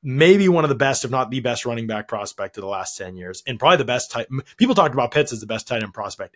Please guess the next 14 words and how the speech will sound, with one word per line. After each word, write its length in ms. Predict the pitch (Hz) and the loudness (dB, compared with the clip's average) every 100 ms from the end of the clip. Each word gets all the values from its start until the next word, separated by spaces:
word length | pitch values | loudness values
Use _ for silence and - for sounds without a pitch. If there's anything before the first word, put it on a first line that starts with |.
| _ | _
ever. 400 | 156 147 - - _ _ - | 0 0 -2 -14 _ _ -4
And 140 | 135 | 0
so 360 | 127 143 131 - _ - | 4 6 4 0 _ 2
even 240 | 220 277 | 4 6
just 160 | 180 135 | 2 6
those 240 | 165 185 | 8 8
two 160 | 185 131 | 4 0
weapons, 340 | 117 117 113 | 0 -4 -6
like, 100 | 113 | -6
in 60 | 123 | -6
the 80 | 120 | 0
versatility 640 | 165 170 - - 156 127 | 2 2 -2 0 2 2
you 120 | 113 | 0
have 180 | 113 107 | -2 -6